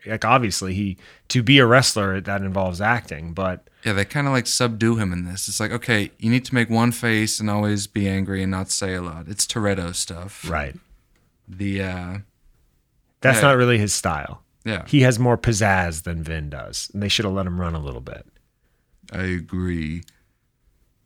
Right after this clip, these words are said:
Speaker 2: And justice for Han wise, they should have left Han on the cutting room floor. Scotty's hot take.
Speaker 1: I like Han. I think he is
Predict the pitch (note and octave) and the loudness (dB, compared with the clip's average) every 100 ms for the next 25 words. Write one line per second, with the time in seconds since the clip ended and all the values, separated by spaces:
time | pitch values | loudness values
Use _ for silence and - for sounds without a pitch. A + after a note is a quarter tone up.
0 | - G2+ F#2 A2 C#3+ - D3+ - A2 A2 | -12 -8 -2 -2 -2 -2 -4 -2 -2 0
1 | A#2 C3+ D3 D3+ D#3 D#3 D#3+ - - _ | 2 2 0 0 0 -2 -4 -8 -10 _
2 | _ _ _ _ - A2+ - C#3+ B2+ - | _ _ _ _ -4 -2 -2 0 0 0
3 | G#2+ G#2 G#2 F#2+ - G2 F#2+ F#2 F#2 - | -2 0 0 -2 -4 -4 -2 -4 -4 -6
4 | F#2 F#2 G2 - _ _ - - F#2 F2+ | -10 -8 -10 -14 _ _ -16 -12 -8 -6
5 | - F#2 - F#2 G2 - _ _ _ C3+ | -8 -8 -10 -10 -10 -14 _ _ _ 4
6 | E3 C#3 D#3 - E3 E3 F3 E3 - _ | 6 6 4 2 2 2 2 -2 -8 _
7 | _ _ A2+ G#2+ C3+ B2 - A#2+ A#2 F#2+ | _ _ -8 -4 -4 -4 -2 0 0 -2
8 | G#2+ G#2+ G#2 G2+ - | -2 -2 -2 -4 -6